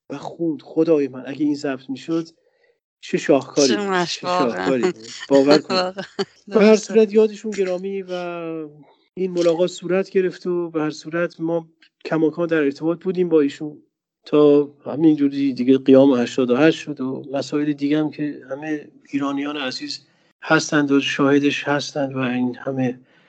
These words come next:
Speaker 1: فیلم ها و مسائل مختلف وجود داره، گواه این مواضع انسانی، میهن پرستانه و مردم گرایانه زندیات شجریان هست.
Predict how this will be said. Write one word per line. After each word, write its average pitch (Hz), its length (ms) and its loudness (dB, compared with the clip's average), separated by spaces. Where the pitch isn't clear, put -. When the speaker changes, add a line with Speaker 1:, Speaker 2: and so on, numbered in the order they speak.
Speaker 1:
فیلم 123 360 2
ها 127 220 4
و 127 80 -2
مسائل 120 460 -2
مختلف 117 640 -4
وجود 131 280 0
داره، 117 420 2
گواه 107 300 -6
این 110 380 -10
مواضع 113 840 6
انسانی، 110 680 0
میهن 110 300 -2
پرستانه 107 920 -6
و 107 300 2
مردم 120 560 -2
گرایانه 110 920 -2
زندیات 117 460 -2
شجریان 120 600 -2
هست. - 420 -14